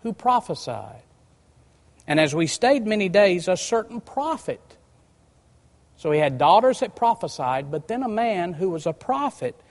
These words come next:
named Agabus came down from Judea. When he had come to us, he took Paul's belt, bound his own hands and feet, and said, "Thus saith the Holy Spirit,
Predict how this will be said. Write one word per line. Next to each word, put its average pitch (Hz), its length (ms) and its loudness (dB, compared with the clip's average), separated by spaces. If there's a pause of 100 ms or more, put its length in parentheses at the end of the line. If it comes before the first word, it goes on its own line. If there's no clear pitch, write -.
(240)
named 160 300 2
Agabus 196 480 4
came 180 300 -4
down 175 260 2
from 156 240 -4
Judea. 160 540 -2 (240)
When 170 180 2
he 180 80 2
had 165 180 0
come 277 280 2
to 196 100 4
us, 151 260 4
he 196 140 -2
took - 300 0
Paul's 233 360 6
belt, 143 360 2 (260)
bound 170 260 8
his 139 160 0
own 190 220 2
hands 220 320 -2
and 208 160 -4
feet, 180 240 -2
and 147 100 -12
said, 151 280 -2
"Thus 196 180 2
saith 220 300 0
the 190 100 2
Holy 190 260 0
Spirit, 143 460 -4